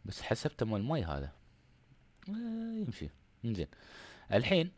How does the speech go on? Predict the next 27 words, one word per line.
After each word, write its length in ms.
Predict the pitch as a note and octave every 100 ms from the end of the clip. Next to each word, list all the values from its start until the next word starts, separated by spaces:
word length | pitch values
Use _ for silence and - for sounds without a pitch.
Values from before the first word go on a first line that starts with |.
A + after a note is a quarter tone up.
| -
هذا 280 | D3 E3
قاعد 200 | C#3 A#2+
يستوي 360 | B2+ - C3 C#3
لنا 120 | A#2
هني 200 | A2 B2+
فيول 520 | A2 - F#2+ E2+ G2+ - - - -
يوم 200 | F#2 E2+
يستوي، 400 | E2 - D#2+ D#2 - - - - - - - - -
ولارا 440 | F#2+ F#2 C#3 D#3+
تسوي 320 | D3+ - A2+ C3+
لنا 160 | G#2
ريسيرش 520 | G#2+ C#3+ - F2+ -
حق 60 | -
الأشياء 560 | E2 F2 F#2 - C3 G2+
اللي 140 | F2
نحتاجها 440 | F2 - G2 -
بعد 240 | F#2 G2+ G#2+
حق 140 | - E2
الحيوانات 500 | - E2 D#2+ F#2 E2
وأشياء 220 | - E2
ثانية. 360 | - F2+ D#3 G3 - - - - -
خلنا 180 | D3+ C#3
نسوي 200 | - F#2
فيول 280 | - G#2
ميكسينج. 500 | F2 A2 - B3 B3 - - - - - - - - - -
هذا 300 | - A2+ G2+
سبيس، 600 | F#2+ - - B2+ - -